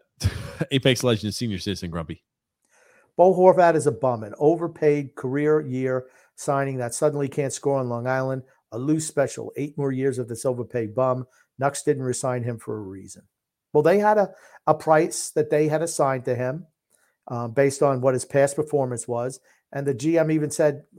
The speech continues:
Speaker 2: he absolutely is, uh, you know, out-earned that contract, but they weren't gonna give him any more.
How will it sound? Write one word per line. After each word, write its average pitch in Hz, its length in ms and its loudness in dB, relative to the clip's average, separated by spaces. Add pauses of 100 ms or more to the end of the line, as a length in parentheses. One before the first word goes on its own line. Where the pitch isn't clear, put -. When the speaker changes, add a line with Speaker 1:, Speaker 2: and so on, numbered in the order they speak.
Speaker 2:
he 143 300 -6
absolutely 135 720 -2
is, 110 240 -10
uh, 110 320 -10 (320)
you 139 100 -6
know, 110 200 -10 (320)
out-earned 127 520 -2
that 123 200 -2
contract, 135 560 -4 (340)
but - 100 -8
they 143 100 4
weren't 143 260 2
gonna 131 160 0
give 120 200 -2
him 123 100 -4
any 123 160 -2
more. 131 260 -2